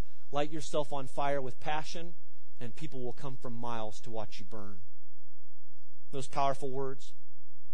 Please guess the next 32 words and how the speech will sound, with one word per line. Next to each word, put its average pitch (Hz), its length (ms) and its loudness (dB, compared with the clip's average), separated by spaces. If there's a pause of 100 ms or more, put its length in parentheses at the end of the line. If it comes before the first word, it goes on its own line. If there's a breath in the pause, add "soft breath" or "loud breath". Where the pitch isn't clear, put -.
(640)
Friends, 143 200 0
what's 156 160 0
your 139 60 0
passion 120 380 0
today? 117 320 0 (1500)
What 160 100 0
is 131 140 0
your 123 80 0
burden? 117 340 0 (1500)
What, 147 180 0
what 175 120 0
is 170 140 0
that 127 200 0
one 143 260 0
thing 139 240 0
that 117 120 0
just - 260 0
keeps - 420 0
coming 143 340 0
up 127 120 0 (120)
over 139 440 0
and 120 260 0
over 131 420 0
in 117 180 0
life 120 480 0 (320 soft breath)
that 135 80 0
you 127 160 0
just 127 240 0
can't 123 240 0
seem 123 240 0
to 120 60 0
shake? 123 340 0